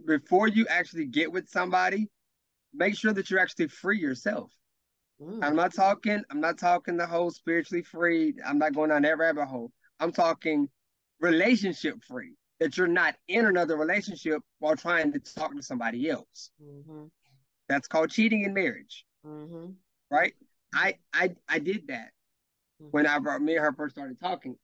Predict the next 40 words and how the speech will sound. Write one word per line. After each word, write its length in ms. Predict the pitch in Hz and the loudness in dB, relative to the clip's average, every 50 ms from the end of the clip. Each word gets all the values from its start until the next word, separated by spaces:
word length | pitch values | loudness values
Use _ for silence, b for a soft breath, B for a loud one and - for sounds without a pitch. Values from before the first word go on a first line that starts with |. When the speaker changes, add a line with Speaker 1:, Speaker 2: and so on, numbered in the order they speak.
| - | -4
Speaker 1:
I 140 | 131 147 160 | 0 0 2
was 180 | 156 147 135 - | 2 2 0 -4
getting, 300 | - - 175 190 190 180 | -4 -2 0 2 2 2
I 100 | 147 143 143 | 2 0 0
was 160 | 131 135 - - | -2 -4 -4 -2
almost 420 | 151 175 180 175 175 175 - - _ _ - | 0 0 2 2 0 -2 -2 -6 _ _ -8
coming 280 | 170 180 180 170 156 - - | -4 0 0 0 0 -2 0
out 240 | 151 175 196 165 - 156 | 0 0 0 0 -2 -4
of 100 | 143 135 | -4 -4
a 60 | 139 | -4
relationship. 640 | 131 143 147 165 180 - - 139 120 - 113 - - _ _ | -4 -2 0 0 0 0 -4 -8 -8 -10 -12 -16 -16 _ _
Speaker 2:
Yeah. 160 | 165 160 156 - _ _ _ _ _ _ _ _ _ 160 | -18 -18 -18 -20 _ _ _ _ _ _ _ _ _ -4
Speaker 1:
So 120 | 151 143 | -4 -2
Speaker 2:
Yeah. 60 | 139 135 | 0 0
Speaker 1:
this 180 | 151 170 170 - | 0 0 0 -2
was 120 | 202 190 - | -6 -6 -2
ending, 680 | 170 190 196 196 185 190 196 190 190 190 190 190 185 - _ _ _ _ - | -2 0 0 0 0 0 0 0 0 0 -2 -4 -8 -12 _ _ _ _ -4
and 440 | 156 165 165 170 170 170 170 170 143 | -2 0 2 2 2 2 2 2 2
I 80 | 147 170 | 0 0
knew 220 | 175 185 196 196 | 0 0 0 0
it 40 | 185 | -2
was 140 | 185 180 - | -2 -4 -6
pretty 160 | - 190 190 | -2 -2 0
much 120 | 185 185 - | -2 0 0
over, 640 | 165 175 180 185 165 165 180 180 180 180 180 180 - - - | 0 2 2 2 0 0 0 2 2 2 2 0 -2 -4 -4
almost 320 | 190 214 226 220 220 - | -2 0 2 2 0 0
trying 180 | - 196 190 190 | 0 -2 0 0
to 60 | 190 | -2
hold 240 | 175 180 180 190 180 | -2 -2 -2 -2 -2
on 160 | 185 185 185 170 - | -2 -4 -4 -4 -2
to 220 | - 180 175 175 175 | -2 0 0 0 0
it, 120 | 175 143 | -2 -2
everything 540 | 165 170 160 170 151 170 165 165 165 147 165 | -2 -2 -2 -4 -6 -6 -6 -6 -6 -4 -4
else. 260 | 160 160 160 156 139 - _ _ _ _ _ _ _ _ | -4 -4 -4 -4 -8 -12 _ _ _ _ _ _ _ _
But, 220 | 180 190 196 - - _ _ _ | -6 -6 -6 -6 -10 _ _ _
you 100 | - 180 | -2 0
know, 120 | 180 180 175 | 2 2 2
here 140 | 175 165 | 2 2
goes 220 | 147 156 147 147 - | 0 0 0 -2 0
Tasha, 500 | - 202 214 214 - - 208 208 214 | 0 2 2 2 2 0 0 0 -2